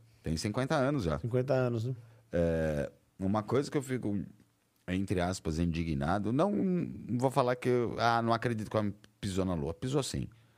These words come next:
Speaker 1: É, mas
Speaker 2: Ah, eu tô, tô de sacanagem
Speaker 1: Sim,
Speaker 2: aqui,
Speaker 1: eu
Speaker 2: mas,
Speaker 1: sei.
Speaker 2: porra, <laughs> que quer se
Speaker 1: Foda.
Speaker 2: questionar, é se
Speaker 1: É foda,
Speaker 2: questionar, pô.
Speaker 1: concordo.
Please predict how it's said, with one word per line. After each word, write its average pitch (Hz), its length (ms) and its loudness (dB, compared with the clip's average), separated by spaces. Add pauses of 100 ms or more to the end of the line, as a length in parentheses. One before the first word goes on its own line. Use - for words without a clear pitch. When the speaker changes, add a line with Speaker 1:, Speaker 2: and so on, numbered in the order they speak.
(500)
Speaker 1:
É, 76 600 0 (840)
mas 175 160 2
Speaker 2:
Ah, 170 80 8 (120)
eu 131 60 2
tô, 175 280 8
tô 143 180 2
de 139 120 -4
sacanagem 196 580 4
Speaker 1:
Sim, 107 80 4
Speaker 2:
aqui, 123 80 4
Speaker 1:
eu 143 80 4
Speaker 2:
mas, 135 240 4
Speaker 1:
sei. - 100 -4 (540)
Speaker 2:
porra, 156 260 6 (480)
<laughs> 185 320 6
que 165 100 2
quer 180 220 10
se 135 60 0
Speaker 1:
Foda. 107 200 10
Speaker 2:
questionar, 175 680 8 (200)
é 240 40 2
se 277 140 2
Speaker 1:
É - 40 6
foda, 240 160 8 (100)
Speaker 2:
questionar, 233 400 6
pô. - 100 2
Speaker 1:
concordo. 87 400 4